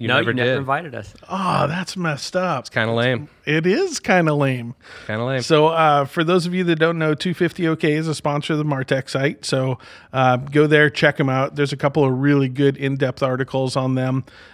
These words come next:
Speaker 3: Uh, one that's, uh, basically them versus a competitor and why you would go one direction. And then just an overview of the different modules within two fifty O K.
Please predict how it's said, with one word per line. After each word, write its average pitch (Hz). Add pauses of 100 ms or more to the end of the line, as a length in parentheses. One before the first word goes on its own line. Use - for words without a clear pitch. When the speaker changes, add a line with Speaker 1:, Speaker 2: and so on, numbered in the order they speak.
(100)
Speaker 3:
Uh, 123
one 139
that's, 131
uh, 131
basically 131
them 127
versus 127
a 123
competitor 123
and 120
why 123
you 123
would 120
go 127
one 123
direction. 127 (300)
And 202
then 208
just 165
an 143 (100)
overview 143
of 127
the 131
different 127
modules 123
within 123
two 127
fifty 123
O 117
K. 117